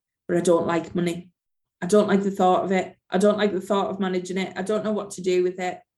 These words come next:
I don't want people thinking I'm posh. I'm, who am I? I've changed," all that stuff. So actually, you're repelling it.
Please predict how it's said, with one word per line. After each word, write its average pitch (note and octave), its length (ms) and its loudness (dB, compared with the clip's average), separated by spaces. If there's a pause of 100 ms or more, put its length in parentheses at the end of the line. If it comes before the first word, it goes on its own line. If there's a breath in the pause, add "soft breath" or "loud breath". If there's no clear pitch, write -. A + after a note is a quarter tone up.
(640)
I F3+ 40 -4
don't G#3 300 -2
want G3+ 240 2
people G#3 320 2
thinking G3 400 -2
I'm F#3 220 -2
posh. F3+ 420 -4
I'm, F3 320 -6 (300 soft breath)
who G3+ 180 6
am G3+ 100 0
I? F3+ 340 -2
I've F3 140 -6
changed," F3 640 -6
all G3+ 220 0
that F#3 180 -6
stuff. - 460 -8 (1400)
So G3 160 -2
actually, G3+ 680 -2
you're F#3 320 -2
repelling F3 680 -6
it. D#3+ 140 -16